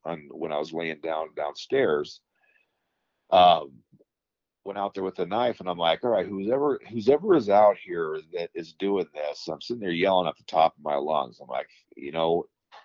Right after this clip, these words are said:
"Show yourselves, blah, blah, blah. This is bullshit, yada, yada, yada." No, nobody's out there. I go back inside again. I'm walking towards the, I was gonna go upstairs,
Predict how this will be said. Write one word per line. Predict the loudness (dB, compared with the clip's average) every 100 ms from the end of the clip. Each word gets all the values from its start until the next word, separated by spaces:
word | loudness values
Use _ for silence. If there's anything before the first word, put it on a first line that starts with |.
| _ _ _ -16
"Show | -2 2
yourselves, | 4 4 0 0 2 4 2 -2 -6
blah, | 0 0
blah, | 0 -6
blah. | -2 2 4 4 0
This | -4 -16
is | -18 -4
bullshit, | -2 -2 -4 -4 -4 -4 -12 _ _
yada, | -6 -6 -4
yada, | -6 -6
yada." | -6 -6 -6 -10 _ _ _ _ _ _ -8
No, | -8 -4
nobody's | 0 0 0 -2 2
out | 2 2 0
there. | -16 -16 -20 -20 _ _ _ _ _ _ _ _ _ _ _ _ _ _ _ _ _ -8
I |
go | 4 8
back | 8 6 2
inside | -2 4 6 8
again. | 4 0 0 -2 -6 _ _ _ -20 -20 _ _ _ _ _ _ _ _ _ -8
I'm | -6
walking | 6 6 8 4
towards | 0 0 0 -2
the, | -6 -2 2
I |
was | 2 2
gonna | -6 -4
go | 0 2
upstairs, | 2 -2 -6 -2 0 -2 -4 -10